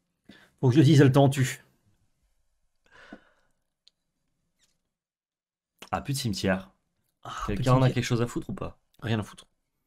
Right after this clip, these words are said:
Speaker 1: On s'en sert pas de notre cimetière. C'est mieux, c'est plus propre.
Speaker 2: Ouais. Passerait bien un petit coup de polish.
Speaker 1: Au moins, euh, on devrait jouer vraiment sans cimetière.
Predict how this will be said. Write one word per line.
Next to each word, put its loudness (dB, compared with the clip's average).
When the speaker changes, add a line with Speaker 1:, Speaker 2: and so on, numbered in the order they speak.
Speaker 1:
On -8
s'en -14
sert -4
pas -2
de -2
notre -6
cimetière. -12
C'est 0
mieux, 2
c'est 2
plus -2
propre. -8
Speaker 2:
Ouais. 0
Passerait -4
bien 2
un 2
petit -4
coup -4
de -2
polish. 0
Speaker 1:
Au 2
moins, 4
euh, 2
on 4
devrait 2
jouer 0
vraiment 0
sans -4
cimetière. -2